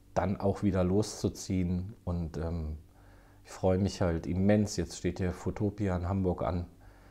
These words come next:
da auch viele, ähm, zu treffen, die ich zum ersten Mal teilweise jetzt treffe, die ich schon jahrelang kenne.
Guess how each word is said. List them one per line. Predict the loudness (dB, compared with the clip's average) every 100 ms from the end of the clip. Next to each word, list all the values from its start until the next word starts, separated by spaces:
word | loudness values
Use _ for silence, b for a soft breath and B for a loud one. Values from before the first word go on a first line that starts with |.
| B B
da | 0 2
auch | 0
viele, | -2 0 4 6 6 4 2
ähm, | 0 0 -2 -4 -8
zu | -12
treffen, | -8 0 0 2 0
die | 0
ich | -4 -6
zum | -8 -4 -2
ersten | -2 -2 0 2
Mal | 4 4
teilweise | 2 2 2 2 0 0 -2
jetzt | -4 -6
treffe, | -2 0 0
die | -2
ich |
schon | -2 0
jahrelang | 2 2 2 2
kenne. | 0 0 0